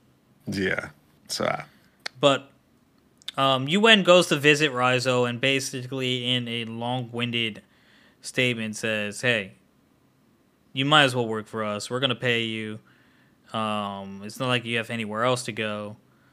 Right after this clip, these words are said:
Speaker 2: And Raizo's not completely convinced, so he's like, "Let's get some fresh air." And turns out that they went, well, Ewan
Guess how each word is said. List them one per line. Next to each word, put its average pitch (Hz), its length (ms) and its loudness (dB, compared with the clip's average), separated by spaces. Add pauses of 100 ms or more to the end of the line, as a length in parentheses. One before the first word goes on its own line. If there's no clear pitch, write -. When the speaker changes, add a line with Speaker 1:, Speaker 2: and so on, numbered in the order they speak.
(340)
Speaker 2:
And 110 300 -4
Raizo's 135 440 4
not 127 140 0
completely 123 320 -4
convinced, 110 460 -8
so 113 220 -2
he's 120 220 -6
like, 117 160 -2
"Let's 151 180 0
get 156 120 0
some 135 140 -4
fresh 117 300 -2
air." 110 320 -4 (800)
And 120 340 0
turns 147 300 0
out 127 320 6
that 117 260 0
they 120 180 0
went, 117 340 -6 (100)
well, 123 280 -2 (220)
Ewan 143 580 2